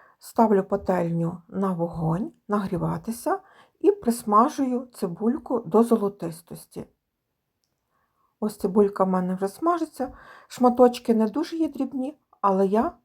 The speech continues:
буду і так це все збивати блендером, так що це великого значення не має.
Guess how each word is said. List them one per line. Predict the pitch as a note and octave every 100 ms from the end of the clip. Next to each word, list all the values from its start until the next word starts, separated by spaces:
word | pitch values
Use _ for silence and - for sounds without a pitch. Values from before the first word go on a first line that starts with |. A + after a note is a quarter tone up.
| _ _ _ -
буду | G3 F3
і | G3
так | G3+ C4+ - -
це | - F#3+
все | F#3 - A#3+
збивати | - F3+ F3 F3 F#3
блендером, | A3+ C4+ D#4 C4 A#3+ A#3+ - _
так | G#3+
що | - A3
це | - E4+
великого | A#3+ G3 - F3+
значення | F3+ G3 B3 - A3 G3+
не | F#3+
має. | F3 E3 D#3 D3